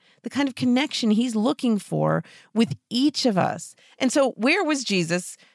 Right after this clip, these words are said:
for this woman? He was right there waiting at the well when she was going out to do her daily chores, drawing water, right? The fact that she was drawing water in the middle of the day when it would be hottest speaks to the fact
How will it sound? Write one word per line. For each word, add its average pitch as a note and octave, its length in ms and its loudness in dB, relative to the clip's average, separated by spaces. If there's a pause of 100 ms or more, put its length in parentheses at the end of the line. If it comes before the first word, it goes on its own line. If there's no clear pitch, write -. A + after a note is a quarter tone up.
(380)
for A#3 160 -2
this G3+ 200 0
woman? D#3+ 400 0
He C4+ 200 -2
was A#3+ 180 2
right G#3+ 300 0
there D3 340 2
waiting B3 500 0
at G3+ 140 2
the F#3 100 2
well E3 280 0
when E3+ 140 2
she G#3+ 120 -2
was G3+ 120 0
going A#3+ 340 -2
out F3 180 -2
to - 80 -10
do G#3 220 -2
her G#3+ 100 2
daily G3 460 0
chores, D3+ 400 0 (320)
drawing F#3+ 560 4
water, D3+ 360 4
right? D#3+ 300 2 (840)
The F#3+ 140 2
fact G3 260 2
that G3 100 0
she G#3+ 80 2
was F#3 120 4
drawing F#3 360 2
water F3+ 240 4
in F3 160 4
the D#3+ 60 6
middle D#3 260 4
of G#3 60 2
the G#3 100 2
day D#3 400 4 (320)
when E3 160 4
it C3+ 80 2
would D3+ 140 2
be G3+ 100 4
hottest D#3 640 2 (400)
speaks - 400 -4
to B3 120 2
the A3 100 2
fact D#3+ 440 2